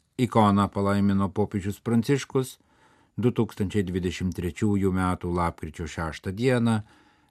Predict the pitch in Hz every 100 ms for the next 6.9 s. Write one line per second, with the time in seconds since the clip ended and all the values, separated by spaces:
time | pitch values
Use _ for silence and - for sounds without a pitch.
0 | - - 120 120 113 110 - 92 87 82
1 | 113 120 113 104 92 80 73 71 - 71
2 | 69 76 80 80 82 82 82 110 113 113
3 | 104 101 104 - - 92 - 78 80 85
4 | 82 - 92 85 95 90 85 76 - 80
5 | 76 73 - _ _ _ _ _ - 104
6 | 101 87 98 98 98 101 87 -